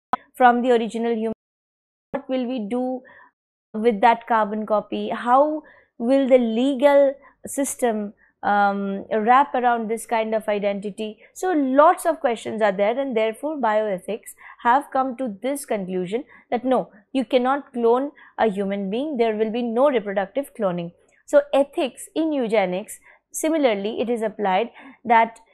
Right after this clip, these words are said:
if you are talking about building perfect human beings, then you mean to say that imperfect human beings who are born in this planet, they do not belong here.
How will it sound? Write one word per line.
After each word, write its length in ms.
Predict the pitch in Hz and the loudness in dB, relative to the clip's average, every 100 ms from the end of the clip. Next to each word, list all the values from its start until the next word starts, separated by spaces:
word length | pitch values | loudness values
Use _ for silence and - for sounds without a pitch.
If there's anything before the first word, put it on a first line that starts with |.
| _ - | _ -2
if 220 | 285 - | -2 0
you 240 | 262 320 | -2 0
are 180 | 339 320 | 2 0
talking 460 | 302 269 262 285 269 | 2 0 0 -4 -2
about 380 | 240 247 247 202 | 0 2 2 0
building 520 | 233 233 247 254 240 | -2 -2 -6 -6 -6
perfect 440 | - 233 214 233 - | -2 -2 -2 -6 -6
human 360 | 220 214 214 | -8 -6 -6
beings, 380 | 190 185 208 220 | -6 -8 -10 -4
then 360 | 247 247 247 - | -4 -2 -6 -8
you 220 | 240 277 | -4 -2
mean 260 | 269 311 311 | -2 -4 -6
to 100 | 277 | -6
say 200 | - 247 | -6 -6
that 180 | 226 233 | -6 -6
imperfect 600 | - 240 277 285 285 240 | -6 0 0 0 -4 -10
human 360 | 254 233 233 226 | -10 -8 -8 -8
beings 300 | 214 208 208 | -8 -8 -8
who 80 | 220 | -4
are 180 | 214 | -2
born 400 | 202 208 220 262 | -2 -4 -4 -4
in 260 | 262 240 226 | -6 -8 -8
this 180 | 233 - | -10 -8
planet, 440 | 226 190 185 226 _ _ _ _ _ | -8 -6 -8 -10 _ _ _ _ _
they 120 | 208 262 | 2 2
do 120 | 269 | 2
not 280 | 269 262 214 | 0 0 -2
belong 440 | 226 220 247 311 | -4 -2 -4 -4
here. 320 | 269 196 170 | -2 -2 -2